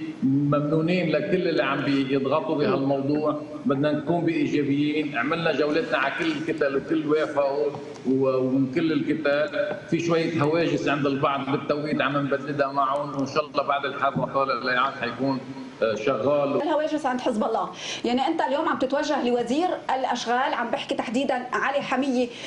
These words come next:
Speaker 1: قعدنا مع كتلة، آه، المقاومة وحكينا بمطار الليعات، أبدًا ما رفضوا الجماعة. بالعكس، قال: "نحن مع مطار تاني وتالت ورابع، روحوا اعملوا دراسات وبنقعد وبنحكي."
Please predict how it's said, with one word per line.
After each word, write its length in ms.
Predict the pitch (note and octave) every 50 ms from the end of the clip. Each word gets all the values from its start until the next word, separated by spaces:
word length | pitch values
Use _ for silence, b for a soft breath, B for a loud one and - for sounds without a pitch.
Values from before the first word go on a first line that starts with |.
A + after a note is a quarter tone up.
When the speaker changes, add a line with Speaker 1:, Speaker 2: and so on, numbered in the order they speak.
| B A#2+
Speaker 1:
قعدنا 400 | A#2 A#2 - - - C3 B2+ B2
مع 240 | B2+ C3 B2+ A#2+ -
كتلة، 360 | D3+ C#3+ - B2+ B2 A2+ G2 - - - -
آه، 360 | A2 G#2+ G#2 G2 G2 G2 G2
المقاومة 1080 | G2 G2 G2+ G#2+ A2 - - C#3 C#3 C3+ B2+ A#2+ A#2 A2+ A2+ A2+ A2+ A2 A2 A2 A2 A2 A2 A2 G#2
وحكينا 640 | G#2 G#2 G2+ G2 G2+ - G#2 G#2 C3+ D3+ D3 C3+ B2
بمطار 440 | A#2 A#2+ A#2+ - C#3+ C#3 C3 C3
الليعات، 460 | B2 B2 A#2+ A#2 A2+ G#2+ A#2+ B2+ B2 B2 - - -
أبدًا 340 | C3 C3 C#3 C3+ B2 A#2+ A2+
ما 260 | A2+ G#2+ G2+ G#2 G2+
رفضوا 300 | - G#2+ G2 F#2+ F#2+ F2+
الجماعة. 480 | D#2+ D#2+ F2 F2 F2+ F#2 F2 D#2+ D2 - - - - - - - - - -
بالعكس، 400 | F3 - A#2 A#2+ B2 B2+ B2+ B2
قال: 300 | - - - A2+ A2+ A#2
"نحن 200 | B2+ C#3 C3+ B2+
مع 240 | A#2+ A2+ A2 G2+ G2+
مطار 360 | G#2+ A2+ G#2+ - - A#2+ A#2+ - -
تاني 260 | B2+ B2+ B2 A#2+ A2+
وتالت 400 | G#2 - - A#2 A#2+ A#2 - A2+
ورابع، 320 | G#2+ G2+ G2+ F#2+ - - F#2+
روحوا 240 | - C3+ C3 C3+
اعملوا 340 | C3 B2 C3 C3 A#2+ A#2 G#2+
دراسات 540 | G#2+ A2 A2 A2 A2+ G#2+ A2 A2+ B2 B2 A#2 - -
وبنقعد 500 | A2+ G#2 G#2 A2+ A#2 G#2 G#2 A2 A2 A2
وبنحكي." 520 | G#2+ G2+ G2+ G2 - G3+ - - - -